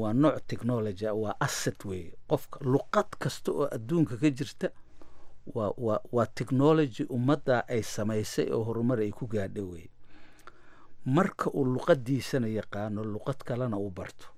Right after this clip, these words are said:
wuu ka sarreynaa, fursaddiisuna way ka fiicnaan qofka luqadda kale ee Ingiriiska u yaqaana. Hal-, xagga hal abuurka iyo fikirka markii la eego, marka adigu aad wax ku qorayso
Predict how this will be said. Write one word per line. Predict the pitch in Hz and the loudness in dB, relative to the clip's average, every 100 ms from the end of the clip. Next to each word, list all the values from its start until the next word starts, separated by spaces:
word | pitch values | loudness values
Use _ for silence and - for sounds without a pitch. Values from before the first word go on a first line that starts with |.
| - - - - - - - - - - | -16 -16 -16 -16 -16 -16 -16 -16 -14 -6
wuu | 120 135 - | 0 0 2
ka | - | 0
sarreynaa, | 185 - 131 123 131 127 120 107 | 0 0 -2 2 2 2 0 -4
fursaddiisuna | - 113 151 120 123 - 120 | -8 -6 -4 -4 -4 -2 -2
way | 110 | -2
ka | 104 135 | -2 -6
fiicnaan | - 101 120 113 | -2 -2 -2 -2
qofka | 151 - 139 | -2 0 0
luqadda | 127 - 143 127 | 2 2 2 2
kale | 110 117 127 | 0 2 2
ee | |
Ingiriiska | 113 107 117 107 - | 2 -2 -4 -6 -8
u | 98 | -8
yaqaana. | 101 92 - 87 82 - - - - - - - - - - - | -6 -8 -8 -10 -10 -12 -14 -14 -14 -14 -16 -16 -16 -16 -12 -2
Hal-, | 175 165 - - | 0 0 -2 -2
xagga | 156 156 139 | 0 0 -2
hal | 120 - | 0 -2
abuurka | 117 135 147 - 131 | -2 0 -2 -4 -4
iyo | 117 | -4
fikirka | - - 120 - | -6 -6 -6 -4
markii | 117 113 110 | -6 -4 -4
la | 104 | -4
eego, | 87 101 | -6 -4
marka | 110 160 - - | 0 0 -2 -4
adigu | 127 147 131 | -2 -2 -2
aad | 131 113 | -4 -2
wax | 113 - - | -4 -6 -8
ku | - - | -8 -4
qorayso | 135 113 107 - | -2 0 -2 -4